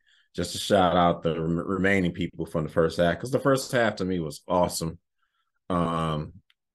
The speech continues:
it's just, it, to me, it's, we've done our best work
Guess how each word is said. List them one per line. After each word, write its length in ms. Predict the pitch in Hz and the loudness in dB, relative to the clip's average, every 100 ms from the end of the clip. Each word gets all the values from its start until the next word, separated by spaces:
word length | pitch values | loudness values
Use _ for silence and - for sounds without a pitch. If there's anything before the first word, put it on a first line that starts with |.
| _ - | _ -10
it's 140 | 87 | -4
just, 340 | 92 87 - | 0 0 0
it, 200 | 90 85 | -6 -4
to 80 | - | 0
me, 200 | 90 87 | 2 2
it's, 200 | 80 - | 0 -4
we've 280 | 82 82 76 | -4 -4 -2
done 200 | 87 82 | -2 0
our 140 | 80 | -2
best 400 | 71 80 73 - | -2 -4 -4 -10
work 300 | 76 80 71 | -6 -4 -4